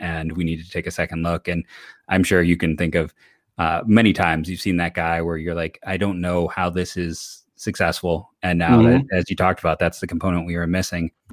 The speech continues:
Speaker 1: And now here I am at the end to just kinda come back in. Like I said, a lot of fun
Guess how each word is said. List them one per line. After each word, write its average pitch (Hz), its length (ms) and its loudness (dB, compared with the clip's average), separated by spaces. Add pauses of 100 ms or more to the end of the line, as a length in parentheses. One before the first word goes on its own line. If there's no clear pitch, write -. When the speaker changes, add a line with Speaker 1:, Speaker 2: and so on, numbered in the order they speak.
(180)
Speaker 1:
And 113 140 2
now 95 140 6
here 92 160 6
I 87 80 4
am 82 220 2
at 80 100 -2
the 85 100 -2
end 82 280 2
to 87 100 0
just - 200 -8
kinda 101 180 4
come 92 160 2
back 90 260 2
in. 90 240 2 (480)
Like 101 60 2
I 98 40 6
said, 87 200 6
a 87 120 0
lot 95 200 8
of 90 80 2
fun 90 340 6